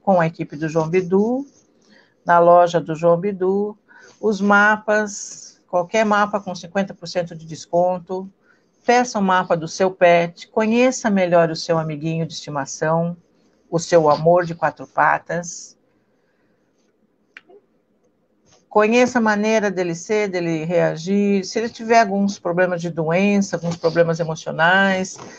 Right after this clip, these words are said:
é, é, conhecendo o seu animal, você vai conseguir, é,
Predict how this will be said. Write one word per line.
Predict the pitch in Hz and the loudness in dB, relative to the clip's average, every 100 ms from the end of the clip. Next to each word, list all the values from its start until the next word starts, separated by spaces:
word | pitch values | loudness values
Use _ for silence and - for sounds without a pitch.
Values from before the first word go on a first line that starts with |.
| - _ _ _ _ _ _ _ | -20 _ _ _ _ _ _ _
é, | - 180 - - | 4 6 6 2
é, | |
conhecendo | - - 202 208 202 285 269 | 0 2 2 2 2 2 2
o | |
seu | - 247 | -2 -2
animal, | 226 208 196 202 208 | 0 0 2 2 2
você | 190 185 185 185 | -2 -6 -4 -2
vai | 185 214 | 2 2
conseguir, | 220 233 - 190 185 190 - - - 233 _ _ | 0 -6 -6 -4 0 0 -2 -20 -18 -18 _ _
é, | 175 175 175 170 165 151 | 4 6 6 6 4 0